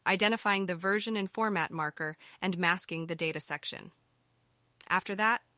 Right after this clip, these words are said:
determine the encoding type and message length before working through the data section with a zigzag motion.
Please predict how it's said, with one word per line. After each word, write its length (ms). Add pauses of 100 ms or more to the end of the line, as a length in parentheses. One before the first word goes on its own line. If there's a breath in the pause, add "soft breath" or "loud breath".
determine 420
the 160
encoding 400
type 240
and 140
message 340
length 300
before 260
working 340
through 220
the 80
data 240
section 480
with 140
a 80
zigzag 520
motion. 460